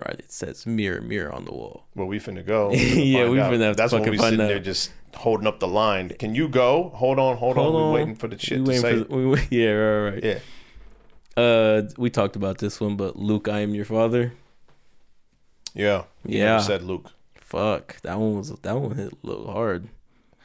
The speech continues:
Speaker 2: I mean, I've never watched, as much as I like Star Wars, never watched the whole movie.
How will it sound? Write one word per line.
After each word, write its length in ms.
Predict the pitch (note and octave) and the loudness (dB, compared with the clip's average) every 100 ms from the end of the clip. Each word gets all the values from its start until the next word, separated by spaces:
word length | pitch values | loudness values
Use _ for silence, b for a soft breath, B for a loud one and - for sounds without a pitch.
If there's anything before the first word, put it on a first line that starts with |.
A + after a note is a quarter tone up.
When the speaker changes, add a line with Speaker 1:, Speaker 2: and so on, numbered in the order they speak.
| b - | b -12
Speaker 2:
I 40 | |
mean, 120 | G2+ | -8
I've 80 | F#2+ | -6
never 220 | G2+ G#2 | -4 -4
watched, 440 | F#2 G2 G2+ - - b b | -2 0 0 -6 -18 b b
as 120 | F#2 G2+ | -10 -4
much 180 | D#3 D#3 | -4 0
as 60 | |
I 80 | C3+ | 0
like 220 | G2+ A2+ | 0 -2
Star 300 | - G2 G2+ | -2 -2 -2
Wars, 260 | A2+ B2 G#2 | 0 -4 -4
never 220 | G2 G2 | -6 -2
watched 260 | F#2+ F#2+ - | -2 -2 -4
the 60 | |
whole 140 | G2 F#2+ | -6 -4
movie. 340 | G2+ G#2 | -6 -8